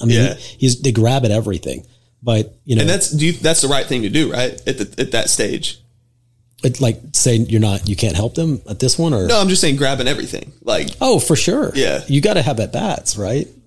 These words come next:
Speaker 1: I mean, for sure. Like, whatever you can do to, to stimulate that opportunity, one hundred percent, you need to continue to try to nourish that.
Speaker 2: Yeah.
Speaker 1: You know, but when you don't have, you know, like, I do a lot of off market,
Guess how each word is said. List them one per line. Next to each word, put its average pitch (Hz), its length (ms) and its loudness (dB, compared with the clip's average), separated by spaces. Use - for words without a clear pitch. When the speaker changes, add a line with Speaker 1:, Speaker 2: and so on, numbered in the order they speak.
Speaker 1:
I 113 40 -4
mean, 135 160 2
for 110 160 -2
sure. - 420 -2
Like, 113 240 -2
whatever 147 280 2
you 127 120 4
can 117 160 2
do 123 160 4
to, 101 240 -2
to 123 60 2
stimulate 113 680 2
that 110 120 0
opportunity, 107 680 0
one 113 160 0
hundred 117 240 0
percent, - 400 -2
you 92 80 -2
need 95 140 0
to 87 100 -2
continue 101 420 -2
to 90 100 -4
try 98 240 -4
to 90 220 -4
nourish 104 380 -2
that. - 200 -12
Speaker 2:
Yeah. 104 220 -6
Speaker 1:
You 147 120 2
know, 110 160 2
but 113 260 -2
when 117 120 6
you 113 120 4
don't 120 320 0
have, 110 680 0
you 131 80 4
know, 131 320 2
like, 127 280 0
I 135 80 4
do 185 160 6
a 165 40 6
lot 117 240 4
of 98 200 0
off 107 240 0
market, 101 400 -2